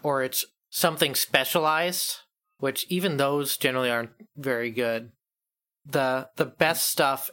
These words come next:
is where the sport is a vehicle for the story and the character work. Uh, like this and Haikyuu, which is a volleyball anime. It focuses on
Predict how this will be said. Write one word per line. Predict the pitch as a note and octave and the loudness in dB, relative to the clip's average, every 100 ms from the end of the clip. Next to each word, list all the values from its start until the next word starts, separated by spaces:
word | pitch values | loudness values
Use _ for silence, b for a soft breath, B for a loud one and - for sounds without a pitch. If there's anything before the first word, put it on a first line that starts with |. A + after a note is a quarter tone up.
| D#3 | -2
is | C#3 B2+ | 0 0
where | C3+ C3+ | 0 0
the | B2 | 0
sport | - - C#3+ C3 - | -2 0 0 0 -4
is | - C3+ C3 B2+ C3 | -2 0 0 -4 -4
a | C3 | -4
vehicle | G#2+ C3+ C3+ - B2 B2 | -2 0 0 -2 -2 -2
for | - C#3 A#2+ A#2+ A#2 - b b b b _ | -4 -2 0 -2 -4 -10 b b b b _
the | - | -4
story | - - C3+ B2 B2+ C3 | -2 2 2 4 2 0
and | B2+ | 0
the | A#2 | -2
character | A2 C#3+ B2+ B2 - A2+ | -2 0 2 0 -2 -2
work. | A#2 B2+ - - - _ _ - | -2 -4 -8 -18 -20 _ _ -6
Uh, | A#2 A2 B2 - - _ | -4 0 -2 -4 -8 _
like | D3+ C3+ C#3 - - | -2 -2 -2 -6 -14
this | D3+ B2+ C#3+ D3 - - - | -8 -2 0 0 0 -2 -2
and | C#3 C3 C3 B2+ C3 B2+ b b b | 0 0 0 0 -4 -8 b b b
Haikyuu, | - D#3+ D#3+ C#3+ B2 A#2+ | 0 0 0 -2 0 -2
which | A#2+ A#2+ | -2 -2
is | B2+ A#2 | -2 -2
a | B2+ | -4
volleyball | A2+ C3 C#3 B2+ A#2+ B2 | 0 0 0 0 0 0
anime. | A#2+ A#2 A#2 A#2+ B2 - _ | -2 -4 -6 -8 -10 -14 _
It | D3 - | -8 -2
focuses | D3 C3+ - C3 | -2 -2 -4 -4
on | - C3 B2+ B2 B2 | -2 0 0 -2 -6